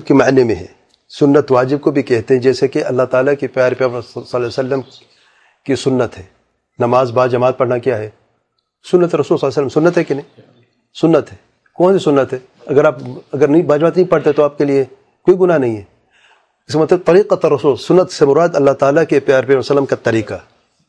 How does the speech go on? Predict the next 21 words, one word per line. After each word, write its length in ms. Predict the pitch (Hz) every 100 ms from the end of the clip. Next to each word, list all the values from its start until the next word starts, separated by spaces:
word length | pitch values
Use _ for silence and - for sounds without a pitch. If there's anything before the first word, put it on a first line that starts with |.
| _ _ _ _ _ -
اور 100 | 143
طریقے 380 | 147 139 139 156
میں 180 | 175 180 _ _
جو 220 | 110 139 143 - 131
واجب 340 | 139 143 143
واجب 300 | 131 131 165
رہے 240 | 165 160
گا، 100 | 175 185 _ _ _ _ -
جو 160 | 127
واجب 300 | 139 143 143
نہیں، 160 | 156 151
مسنون 320 | 143 147 127
مسنون 320 | 113 127 139
رہے 180 | 135 120
گا۔ 60 | 117 - _ _ _ _ _ _ _ _
تو 100 | -
داڑھی 280 | 135 143 165
کے 160 | 175 165
لیے 180 | 143 156
جو 140 | 160
افعال 320 | 135 131 143